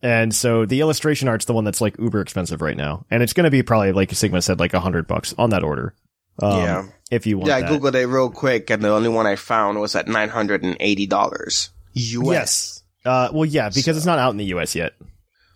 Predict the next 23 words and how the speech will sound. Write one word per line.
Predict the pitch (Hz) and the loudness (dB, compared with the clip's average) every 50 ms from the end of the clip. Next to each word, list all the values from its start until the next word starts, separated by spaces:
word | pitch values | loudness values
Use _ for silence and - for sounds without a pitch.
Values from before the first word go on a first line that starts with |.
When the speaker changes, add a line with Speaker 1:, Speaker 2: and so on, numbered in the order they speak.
| - - | -12 -6
Speaker 2:
Right. | - 110 101 90 - - - - - _ _ _ _ _ | 0 2 2 2 2 0 -6 -10 -20 _ _ _ _ _
Speaker 1:
It | - 120 | 2 4
won't | 131 147 143 - | 6 6 4 4
be | - 127 | 4 4
until | 113 104 - - 95 80 | 2 2 0 -2 -2 -2
June. | 76 - 85 80 78 76 87 - - | -2 -4 -4 -4 -4 -6 -6 -6 -2
And | 131 143 156 | 0 0 2
once | 180 185 - | 2 2 2
it | 170 143 | 0 0
does, | - 135 131 131 127 - | 2 2 2 2 2 0
it's | - 117 110 | -4 -4 -4
gonna | - 135 127 120 | 0 0 2 2
be, | 107 98 113 107 | 2 2 2 2
like, | 95 92 90 87 - - _ _ _ - | 2 2 0 0 -4 -12 _ _ _ -4
probably | - 117 101 98 92 90 | 0 2 2 2 2 2
a | 85 | 0
hundred | 87 90 85 80 - | 0 -2 -4 -4 -4
dollars. | - 53 52 55 - - - - - - _ _ _ _ _ - - | -4 -4 -4 -4 -6 -8 -10 -12 -14 -20 _ _ _ _ _ -6 0
Like, | - 101 107 | 2 2 4
that's | - 117 104 - | 4 4 4 4
my | 101 87 82 80 - - | 2 2 2 2 0 -2
Speaker 2:
Oof. | - - | -2 0
Speaker 1:
expectation. | - 113 101 82 - - 67 69 - - - 92 | 0 2 2 2 2 2 0 0 0 -2 -4 -6